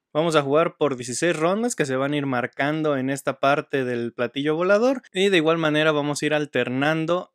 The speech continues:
el jugador inicial, es decir, quien va a escribir primero. La manera en que va a ser un turno en Okol, el jugador inicial toma el dado,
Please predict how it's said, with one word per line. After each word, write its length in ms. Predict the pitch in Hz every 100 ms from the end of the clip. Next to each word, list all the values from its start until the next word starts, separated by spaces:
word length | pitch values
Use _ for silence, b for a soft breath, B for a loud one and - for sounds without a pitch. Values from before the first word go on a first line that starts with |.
| _
el 180 | 135 120
jugador 480 | 131 123 123 127 139
inicial, 520 | 131 113 - 113 110
es 80 | 117
decir, 260 | 113 151
quien 220 | 151 120
va 60 | 117
a 40 |
escribir 400 | 120 123 117 117
primero. 440 | - 120 110 92 - -
La 120 | 131
manera 280 | 135 151 170
en 100 | 156
que 80 |
va 160 | 139 147
a 40 |
ser 160 | 156 165
un 200 | 160 151
turno 400 | 165 170 160 147
en 100 | 127
Okol, 400 | 123 156 180 240
el 120 | 127 117
jugador 380 | 127 123 139
inicial 560 | 139 127 113 156 190 202
toma 260 | 131 127 113
el 100 | 113
dado, 440 | 156 185 208